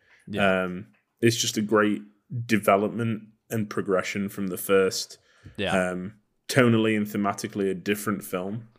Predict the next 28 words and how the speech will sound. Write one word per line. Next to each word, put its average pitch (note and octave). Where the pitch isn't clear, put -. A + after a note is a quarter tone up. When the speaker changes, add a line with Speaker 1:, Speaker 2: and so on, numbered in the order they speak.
Speaker 2:
You A#2
know, F#2+
it F2+
doesn't, G2+
it A2+
sits -
alongside A2
it G2+
really G2+
well, F#2+
but F#2+
it -
feels F#2+
fresh -
and G2+
different. G#2
Speaker 1:
Yeah. F#2+
Speaker 2:
Um, F#2+
and A2
takes G#2
huge G#2+
steps -
in, G2
like, F#2+
new, G2
interesting G2
directions F#2
that, F2